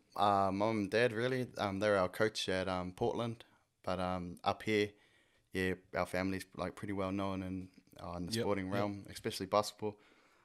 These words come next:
Speaker 1: Um, so yeah, we played that, uh, maybe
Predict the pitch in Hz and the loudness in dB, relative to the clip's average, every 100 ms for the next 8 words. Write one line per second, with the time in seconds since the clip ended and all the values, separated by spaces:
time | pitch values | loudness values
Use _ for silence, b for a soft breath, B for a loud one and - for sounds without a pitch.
0 | b 98 95 90 85 107 107 117 104 - | b 2 2 0 0 2 4 4 2 2
1 | 107 101 98 - _ - 95 87 _ _ | 2 4 4 2 _ -6 -4 -6 _ _
2 | - 90 95 90 92 | -10 -8 -6 -8 -12